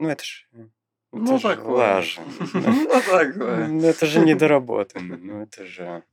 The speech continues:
Speaker 1: Ну, поддерживаю про запись репетиции. Это слушать себя со стороны, это вот именно оно. И обсуждать, э,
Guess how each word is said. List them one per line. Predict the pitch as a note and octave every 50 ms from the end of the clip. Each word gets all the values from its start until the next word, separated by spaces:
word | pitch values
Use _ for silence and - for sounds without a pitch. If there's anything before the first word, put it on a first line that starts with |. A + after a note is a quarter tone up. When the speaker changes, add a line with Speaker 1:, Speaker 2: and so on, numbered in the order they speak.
| _ _ -
Speaker 1:
Ну, | A2
поддерживаю | A#2 B2 A#2+ A#2+ E3 E3+ B2 G#2 G2+ G2 F#2+ F#2
про | - - G#2 G2 G2
запись | G2 G2+ F#2+ - - - - -
репетиции. | - - - G#2 - - D#3 - - - - G2+ F#2 F#2
Это | F#2 - G2+ G2 _ _ - G#2+ G2+ G2+ G2 G2 F#2+ F#2+ F#2+ G2 G2+ - - - - - _ _ -
слушать | - - - C3 D3 E3 - - -
себя | - - - - G#2+ A2 -
со | - - -
стороны, | - - - - G#2 G#2 A2 A2+ A2+ A2+ - _ _ _ _ -
это | E2+ - - - G2
вот | G#2+ G#2 - -
именно | G#2 A2 G#2+ G#2+ G#2 G#2
оно. | G#2 G2+ - - _ _ _ _ _ _ _ _ _ _ _ -
И | G#2 G2+ G#2
обсуждать, | G2+ F#2+ F#2 - - G#2 G2+ F#2 G#2+ A2 B2 C#3 - - - - - - -
э, | G#2 G2+ G2 G2 F#2+ F#2+ F#2+ F#2+ G2 G2 G2 - - -